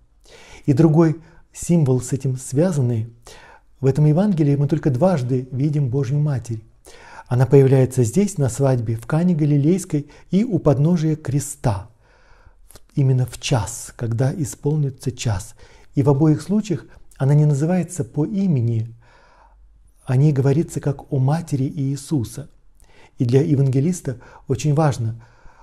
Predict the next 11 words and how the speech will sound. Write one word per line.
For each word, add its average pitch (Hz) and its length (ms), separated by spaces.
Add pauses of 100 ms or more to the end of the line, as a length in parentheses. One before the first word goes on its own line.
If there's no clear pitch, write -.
(800)
что 131 540
Господь 139 380
обращается 147 640
к - 100
ней 147 180
как 143 220
к 120 240
женщине. 120 560
Он 113 80
говорит 117 340
«жено». 117 600